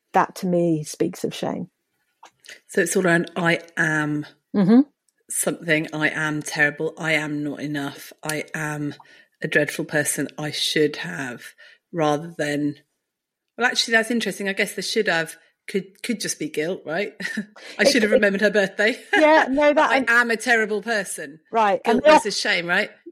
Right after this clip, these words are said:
Speaker 1: Guilt versus shame. And they can get, they can coexist. So you can have both. If
Speaker 2: Mm.
Speaker 1: one incident can gender sh-,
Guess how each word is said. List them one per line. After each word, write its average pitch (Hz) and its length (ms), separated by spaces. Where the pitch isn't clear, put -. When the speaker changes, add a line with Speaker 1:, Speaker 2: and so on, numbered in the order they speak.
Speaker 1:
Guilt 277 220
versus 240 320
shame. 196 300
And 214 140
they 254 80
can 294 300
get, - 220
they 254 120
can 262 280
coexist. 233 680
So 220 80
you 208 100
can 220 120
have 226 160
both. 220 300
If 190 100
Speaker 2:
Mm. 170 180
Speaker 1:
one 240 180
incident 220 480
can 190 240
gender 202 440
sh-, - 440